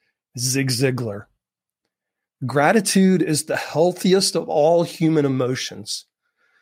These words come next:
The more you express gratitude for what you have, the more likely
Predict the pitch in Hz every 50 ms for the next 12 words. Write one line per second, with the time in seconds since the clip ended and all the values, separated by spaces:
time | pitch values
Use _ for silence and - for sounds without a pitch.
0 | _ _ _ 135 143 131 135 139 143 147 156 170 180 185 190 190 185 175 165 156
1 | 151 151 147 139 143 - - - - - - - 165 175 202 208 196 - - -
2 | 156 170 165 170 185 185 160 - - - 165 165 170 170 175 175 160 - _ _
3 | _ _ _ _ - - 156 143 135 139 151 180 - 202 175 190 202 151 - 185
4 | 170 139 131 117 110 135 - _ _ _ _ _ _ _ _ _ _ _ _ _
5 | _ - 165 151 147 151 160 160 160 156 151 151 151 139 147 170 202 220 196 -
6 | - - - 139 135 127 120 120 - -